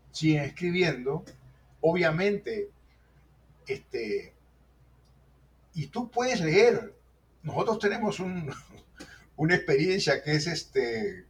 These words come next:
muy rara, ¿no? <laughs> Ahí participa mi querido amigo, eh, Alarcón, que es, eh,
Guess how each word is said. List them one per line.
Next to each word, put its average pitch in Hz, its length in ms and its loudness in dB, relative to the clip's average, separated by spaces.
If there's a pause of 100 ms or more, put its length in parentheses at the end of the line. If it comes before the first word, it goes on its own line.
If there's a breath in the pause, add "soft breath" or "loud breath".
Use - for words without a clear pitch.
(160)
muy 151 220 -2
rara, 143 520 2
¿no? 170 140 -14 (1400 loud breath)
<laughs> - 580 -6
Ahí - 200 -2
participa 147 1120 4 (800 soft breath)
mi 107 80 -16
querido 135 380 -4
amigo, 127 720 0 (1400)
eh, - 540 -14 (760)
Alarcón, 151 800 0 (1800)
que 392 280 -2
es, - 280 -2 (120)
eh, - 460 -10